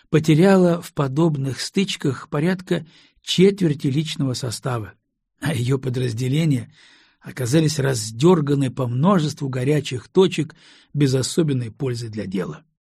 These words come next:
Кроме того, вследствие подобных нападений и нанесённых ими потерь,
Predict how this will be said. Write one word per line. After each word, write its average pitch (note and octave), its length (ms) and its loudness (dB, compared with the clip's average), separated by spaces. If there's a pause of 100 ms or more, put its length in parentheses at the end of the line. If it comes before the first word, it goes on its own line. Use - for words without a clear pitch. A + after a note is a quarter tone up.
(240)
Кроме G3+ 300 2
того, F3 300 0 (760)
вследствие G3 480 2
подобных E3 580 2
нападений D3+ 800 2
и B2+ 300 -8
нанесённых C#3 960 2
ими D3 260 2
потерь, - 580 -4